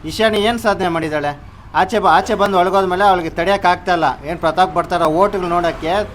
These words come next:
ತಡೆಯೋಕ್ಕಾಗ್ತಾಯಿಲ್ಲ. ಅದಕ್ಕೆ ಈ ಥರ ಈಶಾನಿ ಚುಚ್-, ತುಚ್ಛವಾಗಿ ಮಾತಾಡಿದ್ದಾಳೆ. ಅದು ಅವಳು ಒಂದು ಹೆಣ್ಮಗುಗೆ ಶೋಭೆ ತರಲ್ಲ ಇಂಥ ಮಾತುಗಳು ಮಾತಾಡೋದು.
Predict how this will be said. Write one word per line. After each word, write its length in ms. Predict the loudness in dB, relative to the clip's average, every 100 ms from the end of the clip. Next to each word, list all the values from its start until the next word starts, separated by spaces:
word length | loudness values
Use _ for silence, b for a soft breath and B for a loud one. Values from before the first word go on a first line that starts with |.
| B -8
ತಡೆಯೋಕ್ಕಾಗ್ತಾಯಿಲ್ಲ. 680 | 0 2 4 2 2 0 2
ಅದಕ್ಕೆ 320 | 0 -2 -2
ಈ 20 |
ಥರ 160 | 0 0
ಈಶಾನಿ 640 | -2 -2 -2 -2 -6 -8 B B -12
ಚುಚ್-, 520 | -10 -4 -4 -4 -4
ತುಚ್ಛವಾಗಿ 340 | -8 -2 0 0
ಮಾತಾಡಿದ್ದಾಳೆ. 680 | 0 0 0 0 0 -2 -4
ಅದು 160 | 0
ಅವಳು 260 | 4 4 2
ಒಂದು 240 | -2 -2
ಹೆಣ್ಮಗುಗೆ 640 | -2 -2 2 2 4 0 -2
ಶೋಭೆ 280 | -2 -2 -2
ತರಲ್ಲ 280 | -2 -2
ಇಂಥ 160 | -4 -4
ಮಾತುಗಳು 400 | -2 -2 -4 -6
ಮಾತಾಡೋದು. 640 | -4 -4 -4 0 0 0